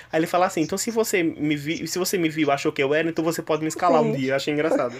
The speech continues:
Speaker 2: <laughs> Porque depois a, a, a Art fala que ele é roteirista, enfim.
Speaker 1: É, porque a Art, ele quer ser roteirista. Então ele vai trabalhar nesse, porque ele também tá sem dinheiro, né?
Speaker 2: É.
Speaker 1: Ele vai trabalhar nesse, porque ele era negro, então imagina como era.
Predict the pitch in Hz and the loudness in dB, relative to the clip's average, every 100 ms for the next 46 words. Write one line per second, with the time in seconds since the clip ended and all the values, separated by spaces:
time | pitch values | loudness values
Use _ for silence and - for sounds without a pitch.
0 | - - 294 240 247 226 220 214 214 - | -18 -6 0 2 4 4 4 2 2 2
1 | 202 - - 196 202 - 202 202 - 214 | -2 -2 -2 -2 -4 -4 -2 -2 -4 -6
2 | 196 202 254 277 208 247 - 196 208 - | -4 -2 -2 -2 -2 -4 -4 -4 -4 -6
3 | 196 190 - - _ _ _ _ _ _ | -10 -10 -14 -20 _ _ _ _ _ _
4 | _ _ _ _ _ - 143 127 - - | _ _ _ _ _ -4 0 0 -2 0
5 | 151 143 156 156 170 170 175 170 190 139 | 2 2 2 0 0 0 0 0 0 -2
6 | 120 - 147 139 135 127 139 151 185 185 | -6 -4 2 2 2 0 0 0 0 2
7 | 165 156 147 156 208 226 220 214 220 226 | 2 0 -2 -2 0 2 0 0 2 2
8 | 170 151 160 _ - - - - 277 262 | 2 2 -2 _ -20 -20 -14 -2 4 4
9 | 254 131 160 190 190 180 156 160 156 151 | 4 2 0 0 2 4 4 2 2 2
10 | 147 - 214 214 226 202 160 160 190 202 | 2 0 2 4 4 4 4 4 2 0
11 | 254 160 156 143 143 143 117 | 0 -2 -2 -2 -2 -4 -4